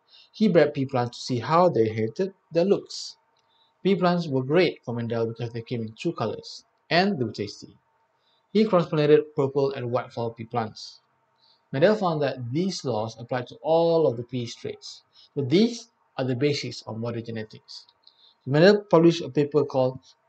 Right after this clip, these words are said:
Experiments on Plant Hybridization. But fortunately, his papers were burned after he died. To settle a big argument he got into about taxes.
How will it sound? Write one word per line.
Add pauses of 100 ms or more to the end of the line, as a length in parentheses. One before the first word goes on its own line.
(300)
Experiments
on
Plant (140)
Hybridization. (880)
But
fortunately, (380)
his
papers (440)
were
burned
after
he
died. (440)
To
settle
a
big
argument
he
got (580)
into
about
taxes.